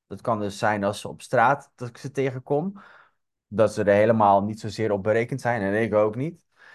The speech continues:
Maar in een professionelere setting, en bijvoorbeeld ook op deze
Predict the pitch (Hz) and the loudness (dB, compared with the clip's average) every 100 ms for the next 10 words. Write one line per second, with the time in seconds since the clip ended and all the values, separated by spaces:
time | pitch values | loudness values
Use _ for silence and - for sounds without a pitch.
0 | - - _ 123 131 131 123 120 117 - | -20 -20 _ -2 0 0 -2 -2 -4 -8
1 | 120 120 117 - 123 143 185 131 - 95 | -10 -6 -6 -4 -2 0 0 -2 -2 -4
2 | 87 87 98 95 98 92 80 98 98 - | -4 -8 -8 -8 -10 -8 -6 -8 -10 -4
3 | 101 95 98 90 87 | -2 -2 -6 -8 -10